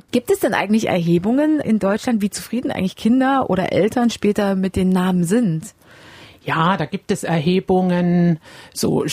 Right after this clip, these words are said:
Speaker 2: stichpunktartig. Äh, es, äh, es gibt wohl immer, äh, einen bestimmten Prozentsatz, die nicht zufrieden sind mit ihrem Namen. Selbst ich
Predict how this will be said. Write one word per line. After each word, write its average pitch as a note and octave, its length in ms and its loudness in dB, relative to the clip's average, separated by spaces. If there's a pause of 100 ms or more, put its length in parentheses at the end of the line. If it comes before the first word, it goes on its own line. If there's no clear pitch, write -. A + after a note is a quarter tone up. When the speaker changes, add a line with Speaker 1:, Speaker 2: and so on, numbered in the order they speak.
(640)
Speaker 2:
stichpunktartig. F#3 1080 -2
Äh, F3+ 240 2
es, - 200 0
äh, F3+ 100 -2
es E3+ 320 -2
gibt - 260 -2
wohl F#3+ 320 2 (460)
immer, E3+ 520 -2 (100)
äh, - 60 -8
einen G#3+ 500 -2
bestimmten A#3 520 -2
Prozentsatz, F#3+ 1400 -4
die F#3+ 240 0
nicht F#3 280 -2
zufrieden D#3+ 500 -2
sind C#3 280 -8
mit D3 140 -8
ihrem C#3 320 -4
Namen. B2+ 320 -6 (580)
Selbst B3 460 -2
ich - 340 -6